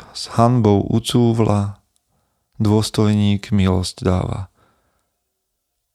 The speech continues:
Chlapče môj, ja neviem,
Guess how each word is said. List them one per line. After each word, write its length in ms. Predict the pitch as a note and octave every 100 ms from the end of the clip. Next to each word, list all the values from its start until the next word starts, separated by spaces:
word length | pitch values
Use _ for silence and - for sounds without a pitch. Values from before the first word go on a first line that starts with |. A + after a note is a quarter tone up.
| _ _ _ _ _ _ _ _ _ -
Chlapče 500 | - C#3+ - - G2+
môj, 400 | F#2 F2+ F2+ F#2+ G2 - -
ja 220 | G#2 A#2
neviem, 500 | C3+ G2 F2+ F2